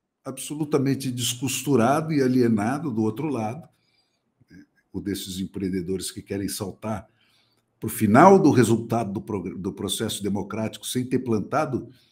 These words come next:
a primeira pedra, né, que são esses ismos, né? É, é, é,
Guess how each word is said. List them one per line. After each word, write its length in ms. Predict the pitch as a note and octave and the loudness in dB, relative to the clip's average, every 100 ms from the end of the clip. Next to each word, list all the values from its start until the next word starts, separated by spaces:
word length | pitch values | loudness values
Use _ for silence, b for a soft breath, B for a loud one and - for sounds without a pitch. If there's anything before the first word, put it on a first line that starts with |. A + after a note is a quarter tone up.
| b _ | b _
a 120 | - G#2+ | -8 -6
primeira 420 | A2+ F#2+ A2 G2 | -4 0 0 -2
pedra, 500 | - C3+ E3+ D#2+ - b b b _ - | -2 0 0 -6 -14 b b b _ -16
né, 200 | G#2 - _ _ _ _ | -16 -16 _ _ _ _
que 120 | - G3+ | -4 -2
são 480 | - D3+ F3+ G3+ | 4 4 4 2
esses 460 | G#3+ D#3 F3+ E3+ G2+ | 0 0 0 -2 4
ismos, 800 | D3+ B2+ - - - - - - | 4 4 0 -10 -16 -16 -16 -12
né? 200 | G2+ A#2 A#2+ - _ _ _ _ _ _ _ _ G#2+ | -10 -10 -12 -20 _ _ _ _ _ _ _ _ -8
É, 1160 | G2+ G2 G2 F#2 F2+ F2 F2 E2 D#2+ D2+ A#1+ _ _ _ _ _ _ _ - | -6 -6 -4 -4 -4 -6 -6 -8 -10 -16 -20 _ _ _ _ _ _ _ -10
é, 80 | |
é, 420 | G2 F#2+ F2+ F2 | -4 -2 -2 -6